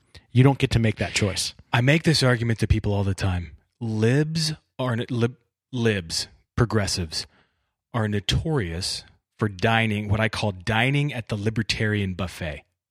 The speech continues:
Speaker 2: They want, they want to impose liberty and freedom. I want a little bit of this in here and a little bit of that in there, but every,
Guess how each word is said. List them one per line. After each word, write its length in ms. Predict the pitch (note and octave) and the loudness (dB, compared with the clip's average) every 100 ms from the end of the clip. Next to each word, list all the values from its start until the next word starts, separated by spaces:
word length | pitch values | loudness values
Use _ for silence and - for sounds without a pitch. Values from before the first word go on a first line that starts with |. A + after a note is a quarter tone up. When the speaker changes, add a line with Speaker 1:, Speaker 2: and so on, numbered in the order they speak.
| _ _ _ _ _ _ _ _ | _ _ _ _ _ _ _ _
Speaker 2:
They 120 | A#2+ A#2+ | 2 4
want, 320 | A#2+ B2 B2 - | 4 2 0 -2
they 100 | A#2+ | 0
want 200 | B2 C3 | 2 2
to 80 | A#2 | 0
impose 840 | G#2 - - D3 D#3 E3+ F3 - - _ - | 0 0 0 2 4 4 2 -2 -10 _ -4
liberty 680 | A#2 C3 B2+ G2+ G2 A#2+ - | 0 2 2 0 -2 -6 -6
and 140 | A#2 G2+ | -4 -4
freedom. 540 | - C3 A2 F2 F2+ - _ _ _ _ _ _ _ _ _ _ _ - | 0 2 2 -2 -6 -12 _ _ _ _ _ _ _ _ _ _ _ 0
I 60 | |
want 180 | D3 C#3+ | 4 4
a 20 | |
little 140 | C#3 D#3 | 4 4
bit 100 | D#3 | 4
of 80 | C3+ | 4
this 260 | D3 C#3 | 4 2
in 80 | A#2 | 0
here 340 | F#2+ D3+ D#3+ D#3+ | 0 2 4 4
and 80 | |
a 40 | D3+ | 2
little 140 | C#3+ | 2
bit 80 | C3+ | 2
of 60 | C3 | 2
that 140 | C3 | 2
in 80 | B2 | 2
there, 260 | B2 C3+ - _ _ _ - | 2 0 -2 _ _ _ -4
but 120 | C3+ | 0
every, 460 | E3+ F3+ F#3 D#3 | 2 4 4 2